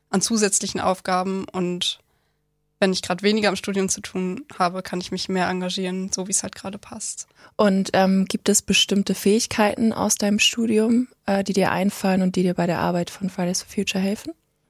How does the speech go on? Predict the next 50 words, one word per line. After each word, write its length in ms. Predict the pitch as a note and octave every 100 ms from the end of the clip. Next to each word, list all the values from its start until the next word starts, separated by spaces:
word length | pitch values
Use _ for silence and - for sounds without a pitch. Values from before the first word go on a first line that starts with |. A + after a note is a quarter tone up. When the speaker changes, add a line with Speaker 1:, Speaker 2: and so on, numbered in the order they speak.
| -
Speaker 1:
Ja, 180 | G#3 F#3
ich 140 | -
lerne 220 | G3+ G#3+
ja 60 | F#3+
im 80 | F#3+
Studium, 600 | - F#3+ G3 F#3 F#3 - -
weil 80 | F3
ich 80 | F#3+
ja 80 | F#3+
Lehramt 300 | F#3+ G#3 -
studiere, 480 | G3+ F#3+ F#3+ G3 -
auch 100 | -
ganz 240 | F#3 -
viel, 240 | - F#3+
wie 100 | F#3
man 200 | F#3 F#3
so 240 | F#3 F3+ F#3
Gruppen 320 | G#3+ G#3+ G3+
leitet 720 | F3+ F#3 F#3 - F#3 F#3 -
und 220 | - F#3+ -
welche 240 | F#3 G3+
Methoden 420 | F#3 G#3+ G#3 G3+
es 160 | F#3 -
gibt, 300 | F#3 - -
die 80 | G3
vielleicht, 300 | - - G3
oder 180 | F#3
Spiele, 520 | F#3+ - G#3+ G#3+ G3 F#3+
die 100 | F#3+
vielleicht 280 | - F#3
auch 60 | -
zwischendurch 500 | - G3 G3+ F#3 F#3+
mal 140 | F#3+
Spaß 360 | - G3 G3 -
machen. 420 | F#3+ F#3+ G3 G3 - -
Und 160 | G3+ F3+
das 100 | G3
hilft 220 | G#3 G#3
natürlich 340 | F#3 F#3 F3+
schon, 300 | - G3 G3
wenn 100 | F3+
man 160 | F3+ F3+
dann 360 | F3+ F#3 F#3 - _ _ _ _ _ _ _ -
mal 400 | G3 F3+ F3+ - - -
im 100 | F#3+
Plenum 400 | - G3 F#3 F3+
so 80 | F#3
eine 140 | F#3
Diskussionsrunde 720 | F#3+ - - F#3+ F#3+ F3+ F#3 F3+
leitet. 720 | F#3 - - - - -